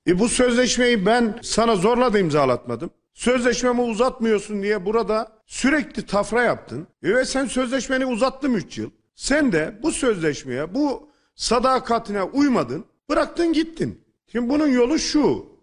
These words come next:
Velev ki hukuk kurulları bizim aleyhimize karar verdi Çağdaş Atan'la ilgili. Vicdanen rahat edebilecekse, Kayserispor'un parasını midesinde tutabilecekse ben o parayı istemem bile. Ama bizim inancımız var.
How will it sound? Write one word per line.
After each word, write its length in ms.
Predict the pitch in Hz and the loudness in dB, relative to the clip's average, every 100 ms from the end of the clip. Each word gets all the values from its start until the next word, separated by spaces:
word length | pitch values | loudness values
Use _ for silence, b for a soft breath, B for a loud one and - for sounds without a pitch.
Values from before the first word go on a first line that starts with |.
| _ - | _ -8
Velev 540 | 120 226 302 294 165 | 0 2 4 4 2
ki 260 | - 107 101 - _ _ | 0 -4 -4 -8 _ _
hukuk 420 | - 254 349 285 - | -2 0 2 0 2
kurulları 500 | 247 220 208 226 214 | 2 4 4 2 2
bizim 240 | 214 240 | 2 2
aleyhimize 540 | 196 226 214 185 175 | 4 4 4 2 0
karar 360 | 202 185 175 143 | 0 2 2 2
verdi 260 | 107 87 - | 0 -2 -6
Çağdaş 380 | 120 95 87 | -6 -6 -8
Atan'la 340 | 92 - 87 80 | -12 -12 -12 -12
ilgili. 240 | 71 - _ _ - | -16 -20 _ _ -4
Vicdanen 680 | 143 202 180 254 254 214 147 | -2 0 2 2 2 2 2
rahat 320 | 165 202 202 | 2 2 0
edebilecekse, 840 | 190 190 196 190 359 - 147 123 - | 0 0 -2 -2 -2 -2 -4 -6 -6
Kayserispor'un 800 | - 208 220 254 - - 208 170 | 0 0 2 0 -2 -4 -2 -2
parasını 520 | - 175 226 - 208 | -2 0 0 0 -2
midesinde 600 | 151 190 214 208 202 190 | 0 0 0 0 0 -4
tutabilecekse 840 | - - 196 208 220 339 - 113 85 _ | -4 -4 -2 0 0 -2 -4 -10 -12 _
ben 120 | 233 | 0
o 140 | 294 226 | 0 0
parayı 260 | 277 254 | 2 2
istemem 500 | 180 - 233 254 247 | 0 -2 -2 0 0
bile. 300 | 165 87 78 _ _ _ | 0 -4 -10 _ _ _
Ama 280 | 127 170 147 | 0 2 2
bizim 260 | 147 180 170 | 0 2 2
inancımız 640 | 151 151 147 185 214 127 | 2 2 0 0 0 0
var. 180 | 107 | -2